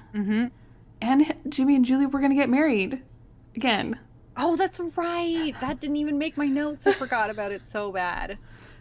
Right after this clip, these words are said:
Speaker 2: Yeah, like, he, like, leaves her there. Oh my God.
Speaker 1: Oh my God, that was this season?
Speaker 2: Yeah,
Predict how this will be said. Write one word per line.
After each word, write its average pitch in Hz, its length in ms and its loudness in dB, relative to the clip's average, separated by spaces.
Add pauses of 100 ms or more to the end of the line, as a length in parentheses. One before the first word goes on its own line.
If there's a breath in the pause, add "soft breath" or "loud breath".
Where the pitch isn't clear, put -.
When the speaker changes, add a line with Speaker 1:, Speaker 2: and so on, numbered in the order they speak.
(100)
Speaker 2:
Yeah, 277 120 -4
like, 262 120 -4
he, 262 120 -4
like, 247 140 -4
leaves 233 420 -4
her 254 120 -2
there. 214 560 -6
Oh 214 180 -18
my 226 120 -14
God. 220 600 -12 (1800)
Speaker 1:
Oh 240 40 -10
my 294 80 -4
God, 311 160 -4
that 214 100 -4
was 285 100 -6
this 196 200 -10
season? 269 440 -8 (3750)
Speaker 2:
Yeah, 254 320 -4